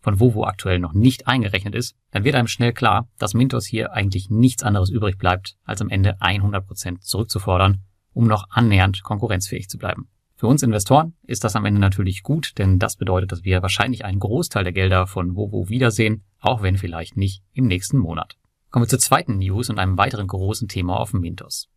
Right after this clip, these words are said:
Neben Vovo hat Mintos noch einen weiteren dicken Brocken vor der Brust, den es wegzuräumen gilt. Nämlich die finale Überführung ihrer aktuellen Kredite in Schuldverschreibungen, die sogenannten Mintos Notes.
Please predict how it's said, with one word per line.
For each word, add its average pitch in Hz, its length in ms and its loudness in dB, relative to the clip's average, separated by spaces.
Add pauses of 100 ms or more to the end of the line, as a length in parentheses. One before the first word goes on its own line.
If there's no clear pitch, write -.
(160)
Neben 104 200 0
Vovo 139 360 4
hat 104 220 -2
Mintos 117 500 2
noch 98 100 4
einen 92 240 6
weiteren 95 460 0
dicken 101 300 0
Brocken 95 280 -4
vor - 140 -6
der 87 80 -4
Brust, - 320 -6 (320)
den 92 160 4
es 123 200 0
wegzuräumen 98 520 -4
gilt. - 280 -12 (360)
Nämlich 147 300 4
die 113 180 0
finale 139 460 2
Überführung 101 600 0
ihrer 90 300 -4
aktuellen 95 380 -2
Kredite 107 340 -6
in 131 400 -2
Schuldverschreibungen, 90 960 -4
die 95 60 -2
sogenannten 90 600 0
Mintos 87 460 -2
Notes. 92 440 -4